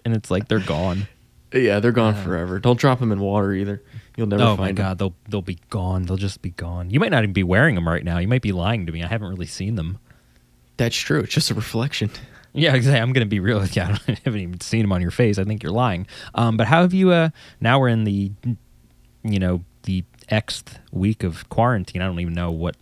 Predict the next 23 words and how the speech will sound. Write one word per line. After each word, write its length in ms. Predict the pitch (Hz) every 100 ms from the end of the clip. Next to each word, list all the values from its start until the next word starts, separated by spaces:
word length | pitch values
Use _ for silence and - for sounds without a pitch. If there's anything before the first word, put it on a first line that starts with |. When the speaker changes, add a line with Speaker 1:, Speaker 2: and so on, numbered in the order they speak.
| -
Speaker 1:
what 240 | - 85
week 240 | 82 95 -
it 60 | 82
is. 220 | 80 90
Um, 360 | 85 82 82 - -
Speaker 2:
Oh, 140 | - 92
yeah, 180 | 87 98
who 160 | 107
knows? 260 | 101 95 87
Speaker 1:
how, 240 | - 110 -
how 180 | - -
have 120 | 110
you, 120 | 107 107
have 180 | 110
you 80 | 107
been 200 | 98 107
holding 220 | 101 101 104
up 120 | 101
over 160 | 87
there? 140 | 85 82
What 120 | 92
you 40 |
been, 240 | 95 92